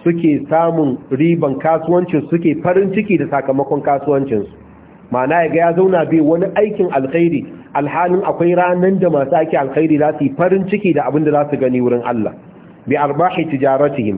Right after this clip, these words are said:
kuma za su yi wannan farin ciki ne saboda riban da suka samu na kasuwancinsu da Allah wurin bautansa. Fa huwa ka rajulin, dan haka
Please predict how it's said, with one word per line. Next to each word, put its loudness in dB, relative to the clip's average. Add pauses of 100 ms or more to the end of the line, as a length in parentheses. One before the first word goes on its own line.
kuma 0
za 4
su 2
yi 6
wannan 2
farin 0
ciki 0
ne 2
saboda 2
riban 0
da 2
suka -4
samu 0 (300)
na 2
kasuwancinsu -2
da 0
Allah 2
wurin 0
bautansa. 0 (420)
Fa 0
huwa 0
ka 0
rajulin, 0 (340)
dan 2
haka -2